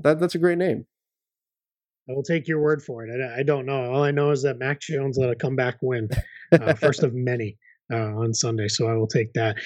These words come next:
Speaker 2: Yeah, that's not unexpected. Zeke Naji has shown just enough, uh, to, to be there. I think they were hoping maybe he'd be ready for a full role, but they, they were able to get, uh, Jeff Green and re-sign JaMychal Green.
Speaker 1: Mm-hmm.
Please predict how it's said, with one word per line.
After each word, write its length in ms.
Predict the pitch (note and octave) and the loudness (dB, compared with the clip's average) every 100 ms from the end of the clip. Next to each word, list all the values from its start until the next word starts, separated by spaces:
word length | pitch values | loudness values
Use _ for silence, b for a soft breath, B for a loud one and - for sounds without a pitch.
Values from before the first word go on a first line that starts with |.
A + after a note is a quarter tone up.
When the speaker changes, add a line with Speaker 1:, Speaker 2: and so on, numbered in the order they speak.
| B - | B 4
Speaker 2:
Yeah, 260 | F3+ F#3+ C#3 | 4 4 2
that's 320 | D#3+ A3 G#3+ F3+ | 2 2 0 0
not 200 | G3 F3 | 0 2
unexpected. 640 | F3 F3 - F#3 E3 D#3+ | 0 -2 -4 -6 -2 -2
Zeke 220 | D3 D3 | 0 0
Naji 520 | D#3 D3 C#3 D3 C#3+ C#3+ | 0 0 0 2 4 2
has 160 | C3 - - | 2 -6 -6
shown 400 | C#3+ C3 C3 C#3+ | -4 -2 -4 -4
just 560 | B3 B3+ A#3+ A#3 - | -2 0 0 -2 0
enough, 280 | A3 A3+ A#3+ - B B B - | 0 0 -2 -8 B B B 2
uh, 180 | D#3+ E3+ | 4 4
to, 200 | F#3+ E3+ | 4 2
to 160 | - | 2
be 160 | D#3+ F3 | 2 4
there. 180 | F3 F3 | 4 4
I 60 | |
think 240 | E3+ F3+ E3+ _ - | 4 2 0 _ 2
they 100 | D#3+ | 4
were 120 | D3+ | 4
hoping 760 | - E3 D#3 _ - E3+ D#3+ D3+ B B - | 4 2 2 _ 2 4 2 0 B B -2
maybe 280 | C#3+ D3 D#3 | 2 4 4
he'd 180 | E3+ D3+ | 2 4
be 120 | E3 | 4
ready 220 | D3+ D3+ | 4 2
for 200 | C#3+ D#3+ | 2 0
a 40 | D3+ | 2
full 220 | D3+ C#3+ | 0 0
role, 260 | D3 D3+ | 4 4
but 200 | D3 D3 | 4 2
they, 240 | D3 C3+ A#2+ - | 2 -2 -2 -4
they 200 | B2+ B2+ | -2 0
were 160 | B2+ C3 | 0 0
able 140 | B2+ | 0
to 60 | B2+ | 0
get, 220 | B2+ - A#2+ | -2 -2 -4
uh, 160 | A2 G#2+ | -4 -4
Jeff 320 | A2+ C3+ - | 0 0 0
Green 320 | - C3+ C3+ A#2+ | -2 0 0 0
and 120 | A2+ | -2
re-sign 380 | B2 - B2 A#2+ | -2 0 -2 -2
JaMychal 420 | A2+ C#3+ C#3+ D#3+ | 2 2 2 0
Green. 260 | G3+ A#3 | 2 2
Speaker 1:
Mm-hmm. 320 | B3+ - - | 0 -4 -16